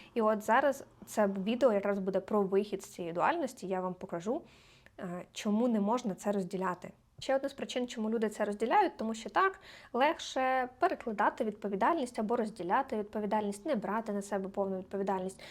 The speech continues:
Ну, наприклад, якщо я працюю там в коучингу це, чи психології, то, значить, я, типу, працюю над собою.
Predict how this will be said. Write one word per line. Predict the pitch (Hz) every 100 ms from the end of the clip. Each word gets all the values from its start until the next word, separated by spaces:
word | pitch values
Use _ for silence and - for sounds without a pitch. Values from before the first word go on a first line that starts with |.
| - -
Ну, | 415
наприклад, | 359 208 202 180 202
якщо | 202 370
я | 359
працюю | - 240 - 262
там | 247 220
в |
коучингу | - 302 294 254 247
це, | - 277 -
чи | -
психології, | 254 - 262 320 453 285 233
то, | 240 233 233 - - -
значить, | 220 403 - -
я, | 240 294 294
типу, | 202 196
працюю | 185 208 208 311 311
над | 214 202
собою. | - 170 156 185